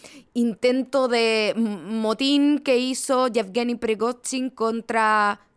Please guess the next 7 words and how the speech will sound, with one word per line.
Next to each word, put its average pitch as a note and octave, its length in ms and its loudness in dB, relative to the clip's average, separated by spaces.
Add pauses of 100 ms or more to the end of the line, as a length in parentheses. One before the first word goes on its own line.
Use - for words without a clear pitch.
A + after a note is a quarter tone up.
contra A3 420 -6
Putin, C4+ 520 -4 (560)
a - 220 0 (320)
poquitos G4 760 -2 (340)
semanas D4+ 500 0
de E4 180 0
eso, D4 420 -2